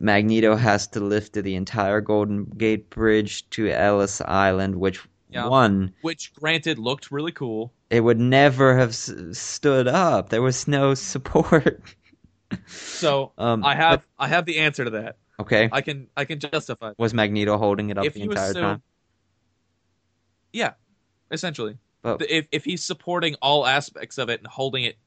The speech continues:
Speaker 2: in place, uh, basically, I would say that it's, uh, s-, similar to Superman's touch field, um, strength, in that, like, he can pick up a, a,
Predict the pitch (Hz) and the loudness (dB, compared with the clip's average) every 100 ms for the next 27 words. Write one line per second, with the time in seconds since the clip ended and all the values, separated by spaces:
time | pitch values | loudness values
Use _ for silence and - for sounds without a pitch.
0 | _ 139 131 127 - 127 113 104 - - | _ -4 -4 -10 -6 0 0 -2 -12 -20
1 | _ _ _ _ _ _ _ _ _ _ | _ _ _ _ _ _ _ _ _ _
2 | _ _ _ _ - 143 98 139 143 165 | _ _ _ _ -2 -2 -2 -8 -6 -6
3 | 165 147 147 - 135 135 127 - 127 120 | -8 -6 -4 0 0 0 -6 -4 -4 -2
4 | 117 - - - 123 120 113 110 104 _ | -6 -10 -18 -10 -4 -2 0 -2 -4 _
5 | _ _ _ - - _ _ - 190 175 | _ _ _ -20 -20 _ _ -12 -8 -2
6 | 165 151 - 131 - 151 143 139 139 131 | 0 -2 -4 -10 -6 -6 -4 -2 0 0
7 | 120 - - 135 - - - 131 131 123 | -4 -14 -4 -4 -4 -10 -6 -4 -2 -2
8 | 120 - - 107 104 104 101 104 _ _ | -6 -6 -2 0 0 -2 -6 -18 _ _
9 | _ _ _ _ _ _ _ - - - | _ _ _ _ _ _ _ -18 -8 -2
10 | 123 151 - _ _ _ _ _ - 139 | 0 -2 -4 _ _ _ _ _ -2 0
11 | 131 - 135 123 - _ 170 156 131 - | 0 0 0 0 -2 _ -8 -6 -8 -6
12 | 151 - - 143 131 - 127 117 113 107 | -6 -6 -2 -2 -2 -4 0 0 0 -2
13 | 113 101 | -2 -2